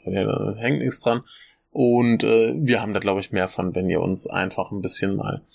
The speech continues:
retweetet oder irgendwo mal erwähnt oder sagt, „Hey, den Podcast finde ich cool, den höre ich gern.“ Ähm, ich versuche auch mal wieder den kleinen Michael ein bisschen mehr,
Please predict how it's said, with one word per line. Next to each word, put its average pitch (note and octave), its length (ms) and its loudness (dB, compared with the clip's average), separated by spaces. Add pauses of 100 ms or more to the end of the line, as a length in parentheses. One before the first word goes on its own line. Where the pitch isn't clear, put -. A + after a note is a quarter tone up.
(420)
retweetet C3 840 4
oder F#2 500 0
irgendwo G2 380 -2
mal F#2+ 220 0
erwähnt G#2 720 0
oder F#2 160 2
sagt, G2 280 0
„Hey, A#2+ 680 0
den - 200 0
Podcast - 560 -2
finde G#2 220 -2
ich - 120 -6 (120)
cool, D#3 160 6
den - 240 -2
höre G#2 200 -2
ich - 160 -8
gern.“ A#2 300 0 (640)
Ähm, A2+ 1080 2
ich B2 180 0
versuche A#2 520 0
auch F2+ 340 2
mal G2+ 180 -4
wieder F#2 200 0
den F#2 220 0
kleinen A2+ 400 0
Michael A2 560 0
ein G#2 80 0
bisschen G#2 380 0
mehr, G#2 360 2